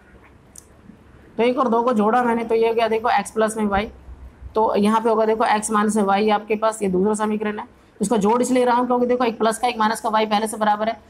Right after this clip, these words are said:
तो जोड़ तो निशान नीचे change करने की आवश्यकता नहीं पड़ती मेरे को, ये cancel हो गया। एक्स और एक्स क्या हो गया आपके पास, टू एक्स हो गया, और दस और दो कितना हो गया, ये बारह हो गया।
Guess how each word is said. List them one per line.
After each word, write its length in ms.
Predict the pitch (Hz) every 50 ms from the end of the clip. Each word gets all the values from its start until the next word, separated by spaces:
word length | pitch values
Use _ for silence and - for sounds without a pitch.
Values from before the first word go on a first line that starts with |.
| - _ _
तो 80 | 220 196
जोड़ 240 | 170 202 226 226
तो 80 | 220 254
निशान 320 | 240 226 220 233 233 247 240
नीचे 220 | 220 214 247 240
change 260 | 214 240 240 240 220
करने 180 | 220 233 233 233
की 60 | 226
आवश्यकता 300 | 233 220 226 226 - 247
नहीं 120 | 240 254 240
पड़ती 260 | 247 240 247 247 247
मेरे 120 | 240 247
को, 100 | 247 240
ये 140 | 226 226 226
cancel 320 | 220 214 220 214 254 240
हो 60 | 226 214
गया। 160 | 214 220 214 - - - - - -
एक्स 140 | 214 214 -
और 60 | 240
एक्स 160 | 247 240 -
क्या 100 | - 247
हो 60 | 233 233
गया 120 | 240 233
आपके 120 | 214 233
पास, 220 | 226 233 220 214 -
टू 80 | - 240
एक्स 220 | 240 233 233 -
हो 80 | 220 220
गया, 140 | 220 226 -
और 200 | - 214 208 196
दस 220 | 220 220 226 240
और 100 | 220 208
दो 120 | 202 220
कितना 220 | 214 226 214 226 226
हो 80 | 226
गया, 100 | 220 233
ये 60 | 226 214
बारह 220 | 190 180 175 160
हो 80 | 147 139
गया। 160 | 135 123